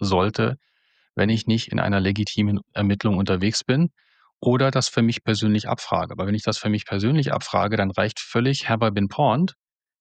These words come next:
Und dann sehe ich, "Ah, da und da in dem Leak bin ich drin mit der Plattform", und dann kann ich mein Passwort dazu ändern,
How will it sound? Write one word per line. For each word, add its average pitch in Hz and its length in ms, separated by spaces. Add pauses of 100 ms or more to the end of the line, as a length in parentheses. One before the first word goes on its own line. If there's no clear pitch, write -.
Und 98 100
dann 95 120
sehe 107 180
ich, 151 140
"Ah, 110 260
da 127 260
und 117 140
da 120 220
in 110 100
dem 113 560
Leak 117 260
bin 104 120
ich 98 120
drin 135 280
mit 127 240
der 95 120
Plattform", 143 580
und 110 220
dann 107 100
kann 113 160
ich 117 140
mein 104 160
Passwort - 440
dazu 104 280
ändern, 139 520